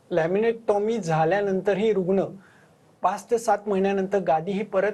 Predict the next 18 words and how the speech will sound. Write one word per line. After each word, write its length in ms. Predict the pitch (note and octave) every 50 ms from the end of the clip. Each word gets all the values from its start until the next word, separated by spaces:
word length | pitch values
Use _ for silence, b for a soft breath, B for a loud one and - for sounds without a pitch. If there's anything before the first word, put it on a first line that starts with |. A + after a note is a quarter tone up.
| - -
खाली 240 | - - E3+ F3 G3+
येऊ 200 | G#3+ G3+ F#3+ F#3+
शकते, 320 | - F#3+ F3 E3 - G#3
कारण 340 | G3+ G3 F#3 F3 G3 G#3 F#3+
दोन 240 | E3 F#3+ G#3 A3+ A3+
मणक्यातलं 480 | G#3 G3 F#3+ F#3 F#3 G3 F#3+ - G#3+ G#3
अंतर 380 | F#3 F3 F3 E3+ D#3+ G3 E3+ - - - - - - - _ -
ॲलोपॅथीमध्ये 680 | F3 E3+ F3 F#3+ F#3 G3 F#3+ - G#3 G3+ G3 G3 G#3
वाढवलं 420 | G#3 F#3+ D#3+ D#3 E3 D#3+ E3 E3+ D#3
जात 140 | D3 C#3+ - -
नाही. 200 | D3 C3+ B2+ C3+ - -
ॲलोपॅथी 420 | - D#3+ F3 F3+ G3+ F#3+ A#3 A3+
सायन्स 420 | A#3 - F#3+ F3+ G3 G#3+ G3 -
हे 80 | G#3+ G#3+
फक्त 380 | F#3 G#3 G3+ G3+ - - - A3+
सर्जिकल 580 | A3+ - - F#3+ F3 E3 D#3 A3 G#3+ A3+ A3
फील्ड 280 | G#3 - G3 F#3 F3 E3+
आहे, 220 | D#3+ D#3 E3 F#3+